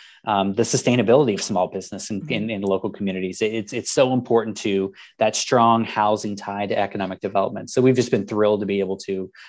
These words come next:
Speaker 1: um, work directly with Downtown Housing from a funding partner.
Speaker 2: Right, right. Well, and I know firsthand that, that you,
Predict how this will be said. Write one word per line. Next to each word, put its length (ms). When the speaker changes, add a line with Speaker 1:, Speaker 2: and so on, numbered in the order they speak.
Speaker 1:
um, 220
work 300
directly 380
with 160
Downtown 380
Housing 360
from 180
a 60
funding 400
partner. 460
Speaker 2:
Right, 480
right. 440
Well, 260
and 200
I 120
know 200
firsthand 640
that, 140
that 240
you, 540